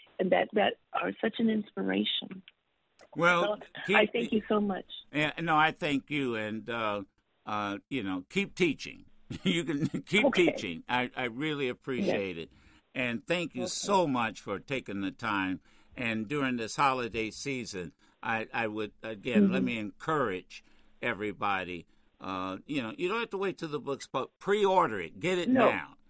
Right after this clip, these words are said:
Speaker 1: Right.
Speaker 2: Get it now.
Speaker 1: Exactly.
Speaker 2: And again, the title is, uh, by Glenda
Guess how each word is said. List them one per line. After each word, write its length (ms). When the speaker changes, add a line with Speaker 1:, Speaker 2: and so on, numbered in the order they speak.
Speaker 1:
Right. 380
Speaker 2:
Get 200
it 140
now. 280
Speaker 1:
Exactly. 240
Speaker 2:
And 240
again, 380
the 100
title 560
is, 360
uh, 240
by 260
Glenda 640